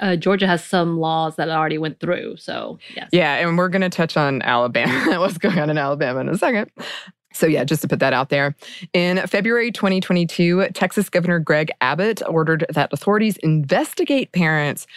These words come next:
Speaker 2: who allowed certain types of healthcare procedures for their children,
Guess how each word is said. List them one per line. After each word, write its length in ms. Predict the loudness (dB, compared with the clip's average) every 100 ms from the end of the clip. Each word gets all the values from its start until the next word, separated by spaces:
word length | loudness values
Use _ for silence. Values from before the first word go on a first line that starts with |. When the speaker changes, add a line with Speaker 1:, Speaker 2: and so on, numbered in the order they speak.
| -2
Speaker 2:
who 100 | 2
allowed 420 | 4 4 2 0 -2
certain 340 | -2 0 0
types 280 | 0 0 0
of 80 | -2
healthcare 540 | 0 0 0 0 0
procedures 520 | 0 -2 -2 0 0 0
for 120 | 0
their 120 | 0
children, 500 | 0 0 2 2 0